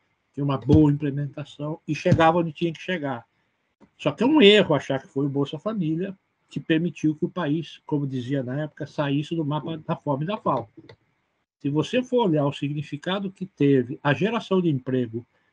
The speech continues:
e a rera-, a recuperação do valor do salário mínimo, é muito superior ao impacto do Bolsa Família, isoladamente. Porém, quando você tem uma transferência de renda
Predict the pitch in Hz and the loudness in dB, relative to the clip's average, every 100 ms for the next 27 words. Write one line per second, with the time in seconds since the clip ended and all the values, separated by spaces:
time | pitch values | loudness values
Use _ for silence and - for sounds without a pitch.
0 | _ 151 156 170 180 147 - 139 120 139 | _ 4 6 6 2 -4 -6 -6 0 2
1 | 196 151 180 165 147 156 156 143 151 151 | 2 0 -2 -2 -4 -6 -4 -4 -4 -4
2 | 151 147 127 180 247 220 175 254 - 165 | -4 -4 -2 0 2 4 4 4 2 -8
3 | 165 135 135 165 _ _ _ _ _ 160 | -6 -2 -2 -4 _ _ _ _ _ -6
4 | 190 - 135 - 170 180 160 - - 196 | -6 -2 -2 -2 -10 -6 -8 -8 -8 -4
5 | 165 156 151 - _ 156 151 180 170 151 | -4 -4 -6 -10 _ 0 2 2 2 0
6 | 151 185 165 135 120 _ _ _ _ _ | 0 -2 -2 -4 -6 _ _ _ _ _
7 | _ _ _ _ - 247 214 170 135 - | _ _ _ _ -2 0 4 4 2 -4
8 | _ _ _ 180 233 269 226 - 196 - | _ _ _ 0 2 -2 -6 -6 -6 -4
9 | 147 151 151 - 185 185 170 160 254 254 | -2 -2 -4 0 0 0 -2 2 0 0
10 | 262 214 160 147 147 135 123 | -2 -2 0 2 0 -2 -6